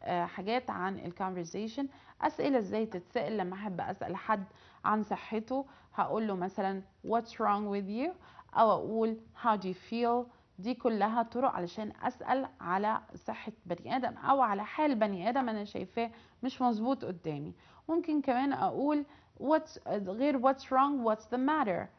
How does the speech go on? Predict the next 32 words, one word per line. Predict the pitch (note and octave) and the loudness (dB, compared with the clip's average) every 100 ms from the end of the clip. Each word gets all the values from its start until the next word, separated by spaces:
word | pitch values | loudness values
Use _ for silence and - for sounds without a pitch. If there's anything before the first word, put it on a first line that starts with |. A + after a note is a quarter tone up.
| _ _ - | _ _ -6
يعني | F3 F#3 F3+ - | -2 -2 -4 -4
مالك، | A#3 C#4+ F#3 E3+ | 2 4 4 0
"What's | - F#3+ B3 C4+ - | -6 0 0 0 -2
the | B3+ | 0
matter؟" | G3 F3 E3+ E3 - - | 2 2 0 -6 -10 -2
matter | A3+ B3+ | 2 2
اللي | G3 - G3 F#3+ | 2 0 -2 -2
هي | G#3 G#3+ - A3+ | -2 -2 -2 -4
M | A#3+ | -4
A | - A3 C4+ E4 - - | -4 -2 -2 -4 -6 -6
T | C4 B3+ B3+ | -4 -4 -6
T | B3 A#3+ | -6 -4
E | A3 G#3+ D3 | -4 -2 0
R. | G3 C#4 A#4 - - - - - | 4 4 2 -6 -20 -20 -12 4
أو | C#4 C#4 | 6 6
ال | C4+ D#4 | 2 0
British | E4+ F4+ | 0 0
people | F4 - D#4+ D#4+ F4+ F#4 - | -2 -2 0 4 4 4 0
أو | F#3 F#3 | 0 0
ال-، | C#3+ D3+ A2 | -4 -6 -6
الناس | F#3 G#3+ A#3 A3+ | -4 -4 -4 -6
البريطانيين | F3+ G3+ G3+ F#3+ F#3 A3+ D4 | -4 -4 -2 -4 -4 -2 -2
ساعات | B3+ A3+ A#3 | -2 -4 -2
بيقولوها | G3 A#2+ A3 A3+ A3+ A3 - _ - | -4 -4 -4 0 0 -2 -16 _ 2
"What's | C#4 C#4+ - | 2 0 -6
the | A3 | 0
matter؟" | A3 A3+ A3+ - - _ _ _ - | 2 2 0 -8 -8 _ _ _ 2
"What's | C4 C4 - - G#3+ | 2 2 -10 -8 -4
the | |
matter؟" | G3+ D#3+ E3 - - - - - | -2 -2 -4 -8 -12 -18 -20 -8
لكن | - G3+ A3 G3+ G3 B3+ | -2 -2 -2 -4 0 2
matter | F4 G4+ A4 | 4 6 4